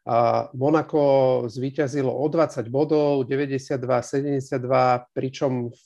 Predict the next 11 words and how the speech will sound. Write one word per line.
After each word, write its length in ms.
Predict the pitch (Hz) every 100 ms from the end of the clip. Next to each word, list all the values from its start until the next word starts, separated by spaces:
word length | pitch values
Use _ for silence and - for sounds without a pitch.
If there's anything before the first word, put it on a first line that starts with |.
| -
priebehu 480 | 131 131 135 127 117
tretej 400 | 139 139 143 131
alebo 160 | 120
štvrtej 320 | - 139 135
štvrtiny 400 | 120 - 131 135
vyhrávali 640 | 123 131 139 127 123 117 117
už 240 | 113 - _ _ -
o 160 | 123
dvadsaťšesť, 560 | 120 135 139 135 135 120
dvadsaťsedem 560 | 127 131 131 123 127
bodov, 480 | 113 120 147 151 160